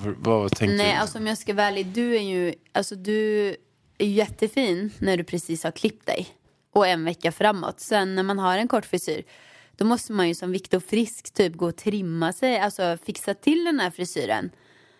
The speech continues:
Speaker 2: I alla fall var tredje vecka, liksom, eller var sjätte vecka, och det gör ju inte du. Så att jag tycker ju att det är finare då om du rakar av dig håret som du har nu,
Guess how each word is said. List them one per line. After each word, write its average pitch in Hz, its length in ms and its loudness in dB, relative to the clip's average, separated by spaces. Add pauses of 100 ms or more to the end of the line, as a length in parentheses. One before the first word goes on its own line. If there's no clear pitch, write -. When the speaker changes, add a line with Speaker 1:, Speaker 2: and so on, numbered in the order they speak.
(160)
Speaker 2:
I 175 40 2
alla 175 160 4
fall 220 220 2
var 240 100 -4
tredje 160 560 0
vecka, 170 380 -2
liksom, 147 360 -2
eller 160 140 2
var 160 100 2
sjätte - 360 -2
vecka, 208 240 0
och 170 100 0
det 185 80 2
gör 240 280 4
ju 254 120 0
inte 190 200 -4
du. 165 220 0 (580)
Så - 180 0
att - 260 -2 (220)
jag 226 400 4
tycker 190 280 -4
ju 165 60 4
att 165 120 -6
det 165 80 -2
är - 180 -8
finare 190 520 2
då 190 260 0
om 175 360 -4
du 175 160 0
rakar 170 420 2
av 147 280 0
dig 208 120 2
håret 170 340 -2
som 156 220 -4
du 165 60 0
har 160 140 2
nu, 180 400 0